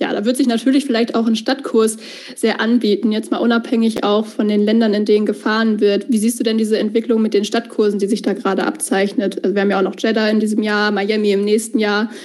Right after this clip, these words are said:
Bist du da ein Fan von in der Formel eins oder geht's dir da auch wie Lisa, dass du eher so diese Traditions- und, äh, ja, richtigen Rennstrecken in Anführungszeichen lieber magst?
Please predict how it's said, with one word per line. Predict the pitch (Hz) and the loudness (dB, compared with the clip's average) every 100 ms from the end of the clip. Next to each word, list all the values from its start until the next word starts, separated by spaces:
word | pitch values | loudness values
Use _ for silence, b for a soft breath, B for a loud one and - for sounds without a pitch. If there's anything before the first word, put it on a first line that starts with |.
| B - | B -4
Bist | 233 | -2
du | 233 | 0
da | 233 | 2
ein | 247 254 262 | 4 4 2
Fan | 262 269 | 2 2
von | 294 294 | 2 2
in | 269 | 4
der | 277 | 2
Formel | 285 277 277 | 4 2 2
eins | 269 277 277 | 2 2 2
oder | 214 208 214 | 2 2 2
geht's | 214 208 | 2 2
dir | 208 | 2
da | 196 | 2
auch | 202 - | 2 0
wie | |
Lisa, | 202 208 202 | -2 0 0
dass | 196 196 | 0 0
du | |
eher | - 190 | 0 2
so | 190 | 2
diese | 190 190 185 - | 4 4 4 0
Traditions- | - 214 202 202 220 214 214 214 | -4 0 0 2 2 4 2 0
und, | 196 190 | 0 2
äh, | 185 | 2
ja, | 185 180 | 0 -2
richtigen | 226 220 226 202 | -2 -2 -2 -2
Rennstrecken | 196 202 - - - | 0 -2 -2 -4 -2
in | 190 | 0
Anführungszeichen | 190 - 185 - - 208 214 | 0 0 -2 -2 -2 -2 -2
lieber | 196 170 | -2 0
magst? | - 233 - | 2 0 -2